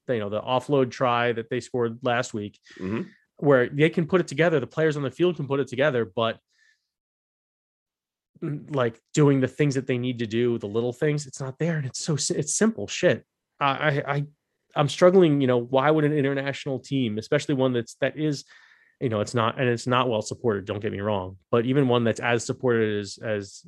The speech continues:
Speaker 1: the, the U S women that can't hit a line out, that's, it's coaching. It's not the players. Get, don't get me wrong. I'm not bagging on the players. It's the coaching. So, yeah,
Speaker 2: Yeah.
Speaker 1: I, I'm not pleased with Kane. I, I would not, I hope he's, if, unless they do something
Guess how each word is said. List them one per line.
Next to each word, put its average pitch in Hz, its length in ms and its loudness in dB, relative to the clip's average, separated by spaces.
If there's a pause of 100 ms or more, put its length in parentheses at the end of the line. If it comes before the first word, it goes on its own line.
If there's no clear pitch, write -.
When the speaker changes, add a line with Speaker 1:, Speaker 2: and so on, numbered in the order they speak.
(140)
Speaker 1:
the, 107 260 -4
the 104 100 -8
U 110 180 0
S - 160 -6
women 117 380 -2 (140)
that 104 160 -6 (120)
can't 127 280 -6
hit 120 100 -2
a 120 40 0
line 104 300 -2
out, 135 320 -2
that's, - 360 -2 (200)
it's 156 100 -4
coaching. 165 460 2
It's 120 120 -8
not 190 120 0
the 160 60 -2
players. 147 320 2 (360)
Get, 180 200 0
don't 165 100 2
get 175 100 0
me 131 80 0
wrong. 127 200 2
I'm 117 80 0
not 123 180 0
bagging 120 260 0
on 104 60 -6
the 98 60 -8
players. 98 460 -4 (440)
It's 160 140 -8
the 165 80 -2
coaching. 147 560 2
So, 139 240 2
yeah, 113 380 4 (580)
Speaker 2:
Yeah. 131 100 -2
Speaker 1:
I, 131 100 0
I'm 131 160 -2
not 131 220 -2 (100)
pleased 123 280 -4
with 113 120 -6
Kane. 110 360 -4 (180)
I, 120 240 -8
I 120 40 -2
would 117 220 -4
not, 104 200 -6 (560)
I 135 220 4
hope 127 280 4
he's, 117 180 -4
if, 135 240 -6
unless 127 340 -2
they 135 220 -4 (200)
do 127 120 0
something 120 600 -2